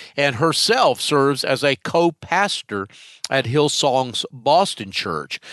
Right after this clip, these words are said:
Uh, a legal representative for Lentz, I should add quickly, denies, in fact, vehemently denied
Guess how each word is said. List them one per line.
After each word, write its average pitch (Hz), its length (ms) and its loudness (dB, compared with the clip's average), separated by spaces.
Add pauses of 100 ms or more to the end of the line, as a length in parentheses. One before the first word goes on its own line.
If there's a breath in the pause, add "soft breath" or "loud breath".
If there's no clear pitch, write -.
(220 loud breath)
Uh, 117 220 2
a 123 140 0
legal 147 460 2
representative 123 800 -2
for 113 340 -2
Lentz, 139 500 0
I 117 80 2
should 113 220 -2
add 101 220 -2
quickly, 113 380 -4
denies, 120 840 -2
in 107 100 -10
fact, 120 260 -2
vehemently 120 640 -4
denied 107 440 -4